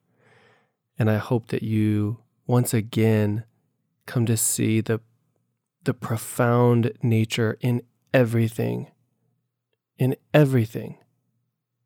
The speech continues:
And if it's a little bit messy, the way that you live, the way you were made, in the f-, in, in the, the reflection of your resume,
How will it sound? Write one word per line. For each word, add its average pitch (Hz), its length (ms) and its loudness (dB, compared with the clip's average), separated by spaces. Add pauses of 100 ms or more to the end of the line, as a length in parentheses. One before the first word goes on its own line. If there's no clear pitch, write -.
(100)
And 120 80 0
if 123 160 2
it's - 120 -6
a 123 60 0
little 139 300 4
bit - 160 2
messy, 120 560 -2 (640)
the 110 100 0
way 113 200 4
that 117 300 -2
you 107 440 0 (260)
live, 135 520 4 (800)
the 110 80 -2
way 113 460 0 (300)
you 120 260 2
were 110 160 2
made, 117 600 2 (1160)
in 113 180 2
the - 60 0
f-, - 320 -10
in, 139 280 0
in 135 280 -4
the, 131 320 -2
the 117 180 -2
reflection 117 720 0
of 110 120 0
your 107 160 2
resume, 107 720 2